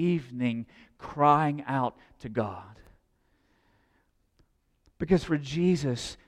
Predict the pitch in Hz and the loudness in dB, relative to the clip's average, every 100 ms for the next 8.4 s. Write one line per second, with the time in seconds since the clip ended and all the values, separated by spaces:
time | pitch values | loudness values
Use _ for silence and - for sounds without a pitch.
0 | _ - - 170 175 175 - - - _ | _ -12 -8 -2 -2 -2 -6 -16 -20 _
1 | _ - _ - 143 123 - _ _ 175 | _ -20 _ -4 -4 -4 -16 _ _ -6
2 | 151 - 180 175 156 131 - - - - | -6 -6 -2 0 0 -2 -4 -16 -16 -16
3 | - - _ _ _ _ _ _ _ _ | -18 -20 _ _ _ _ _ _ _ _
4 | _ _ - - 170 180 190 151 - - | _ _ -10 -6 -2 0 2 0 -4 -14
5 | - - 170 156 139 131 - - 165 185 | -16 -12 -2 0 2 -2 -4 -6 -4 -4
6 | 196 180 - _ - 151 147 - 139 - | -2 -4 -12 _ -2 0 0 -2 -6 -6
7 | - _ - 185 196 202 - 156 143 147 | -20 _ -12 -2 0 0 -2 -6 -2 -2
8 | 143 131 123 - | -2 -4 -6 -8